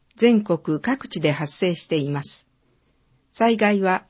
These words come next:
いつどこで起こるかわかりません。災害の恐ろしさを改めて認識し、普段から備えておくことが大切です。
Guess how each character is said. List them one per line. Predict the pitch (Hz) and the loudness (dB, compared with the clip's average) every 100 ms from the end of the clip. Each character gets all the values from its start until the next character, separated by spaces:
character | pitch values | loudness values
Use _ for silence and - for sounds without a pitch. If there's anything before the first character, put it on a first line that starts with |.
| _ - | _ -6
い | 262 | -6
つ | - 196 | 0 2
ど | 214 262 | 4 2
こ | 262 | 4
で | 202 | 4
起 | 151 151 | 4 2
こ | 165 | 2
る | 185 | 2
か | 151 | 0
わ | 143 139 | -2 0
か | 190 | 0
り | 190 | 2
ま | 165 | 0
せ | 151 160 | -4 -6
ん。 | 147 - _ _ _ _ _ | -6 -10 _ _ _ _ _
災 | - 214 214 | 0 2 4
害 | 208 196 | 4 4
の | 190 | 2
恐 | 185 - | 2 0
ろ | 202 | -2
し | 208 | -4
さ | - 165 156 | -4 -4 -2
を | 151 | 0
改 | 180 240 269 262 | 2 2 2 2
め | 208 | 2
て | 180 151 | 2 0
認 | 147 180 | 0 -2
識 | - - - | -4 -8 -8
し、 | - 156 - _ _ _ | -6 -8 -8 _ _ _
普 | - 254 | 0 2
段 | 214 185 | 2 2
か | 156 | 0
ら | 151 - | 0 -2
備 | - 202 254 233 | 0 2 2 2
え | |
て | 202 147 | 0 -2
お | 143 | -2
く | 226 | -2
こ | 214 214 | -2 -2
と | 214 | -2
が | 156 - | -2 -4
大 | - 160 | -6 -6
切 | - 151 143 | -6 -8 -8
で | 139 151 | -10 -10
す。 | - - | -12 -16